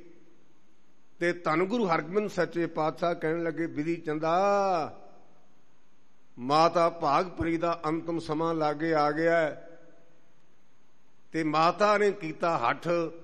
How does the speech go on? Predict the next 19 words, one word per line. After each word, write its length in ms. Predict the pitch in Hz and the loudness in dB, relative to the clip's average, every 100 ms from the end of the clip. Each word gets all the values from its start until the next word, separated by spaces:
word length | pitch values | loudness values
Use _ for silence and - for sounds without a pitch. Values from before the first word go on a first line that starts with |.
| - - - - - - - - - - - - - - - - - - - - | -16 -16 -16 -16 -16 -16 -16 -18 -18 -18 -18 -16 -16 -16 -16 -16 -16 -16 -16 -10
ਤੇ 100 | 139 | -8
ਭਾਈ 580 | 110 143 156 170 165 160 | -2 2 4 6 6 2
ਗੁਰਦਾਸ 500 | 127 151 147 156 156 | 0 0 2 2 2
ਜੀ 140 | 170 | -2
ਕੋਲੋਂ 400 | 170 160 165 170 | 0 -2 0 -2
ਕਹਿਣ 280 | 165 160 175 | 0 0 0
ਲੱਗੇ, 200 | 165 185 | 0 -2
"ਤਾਈਓ 400 | 185 202 220 214 | 0 0 2 2
ਤਾਂ 120 | 180 | 2
ਤੈਨੂੰ 300 | 160 165 175 | 0 -2 -2
ਕਹਿੰਦੇ 300 | 170 170 165 | 0 0 0
ਭਗਤ 360 | 165 139 120 - | -2 -6 -6 -6
ਵਛਲ, 460 | 160 - 175 175 - - - - - - - - - - - - | -6 -2 -4 -4 -10 -18 -18 -18 -18 -18 -18 -18 -18 -18 -18 -2
ਜਿਹੜਾ 240 | 143 165 151 | 0 2 0
ਭਗਤਾਂ 360 | 156 127 156 170 | -4 -6 -4 -2
ਦੀ 80 | 170 | -2
ਮੰਨ 240 | 160 165 | -2 -2
ਲੈਂਦਾ 320 | 165 165 175 | -2 -2 0
ਹੈ।" 320 | 170 - - | 0 -2 -12